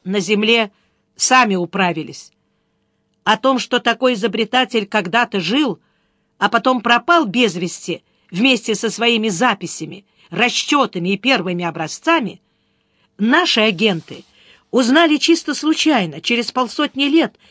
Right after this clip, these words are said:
после его пропажи, когда сын одного из каменных дел мастера решил на смертном одре исповедаться и рассказал, чему был свидетелем в юности. Так-то.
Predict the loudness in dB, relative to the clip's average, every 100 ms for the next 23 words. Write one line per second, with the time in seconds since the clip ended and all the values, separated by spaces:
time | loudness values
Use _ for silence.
0 | _ -4 -2 0 -2 0 -2 0 -2 -2
1 | -8 -16 _ _ _ _ _ _ _ -2
2 | 0 2 -2 -2 0 0 0 -2 -4 -2
3 | 0 2 0 -2 -2 0 0 -2 -2 -4
4 | 0 0 0 0 -2 -4 -6 -6 -6 -14
5 | _ _ _ -8 0 0 2 2 2 0
6 | -2 -4 -4 -4 -2 0 0 -2 -2 0
7 | 0 0 -4 -12 -18 -20 _ _ _ _
8 | _ 0 2 2 0 0 2 0 0 -8
9 | _ _ _ _ 0 2 4 2 -2 -6
10 | -2 0 0 -2 -4 0 0 -2 -6 -14
11 | -20 -20 _ _ _ _ _ _ _ _
12 | _ _ 4 4 2 -12 -18